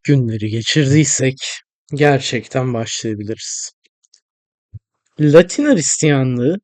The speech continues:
yeni krallıklarda resmi din haline geldikçe kilise adamları bu bölgelerdeki ve ötesindeki herkesi kendi inançlarına döndürmenin ahlaki bir sorumluluk olduğuna inanıyor. Yani diyor ki, "Ben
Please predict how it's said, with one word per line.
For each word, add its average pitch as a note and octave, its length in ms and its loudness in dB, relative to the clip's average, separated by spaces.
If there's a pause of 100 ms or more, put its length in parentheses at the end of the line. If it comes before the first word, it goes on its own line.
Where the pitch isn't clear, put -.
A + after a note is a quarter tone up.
yeni F#3 320 4
krallıklarda C3 1000 2 (240)
resmi E3 540 2
din D3 180 2
haline A#2 560 -4
geldikçe D#3+ 680 0 (160)
kilise F#3 480 0
adamları A#2 640 0
bu F#3+ 180 -2
bölgelerdeki A#2 920 0 (380)
ve E3 100 4
ötesindeki F3+ 760 -2
herkesi G3 880 0 (360)
kendi G#3 380 0
inançlarına D3+ 800 -2
döndürmenin C#3+ 600 2
ahlaki F3 680 0
bir G3 60 -2
sorumluluk E3 680 2
olduğuna A2+ 400 -2
inanıyor. G#2+ 420 -12 (380)
Yani G#3+ 420 4
diyor A#3 300 6
ki, A#2+ 260 -6 (460)
"Ben E3 440 2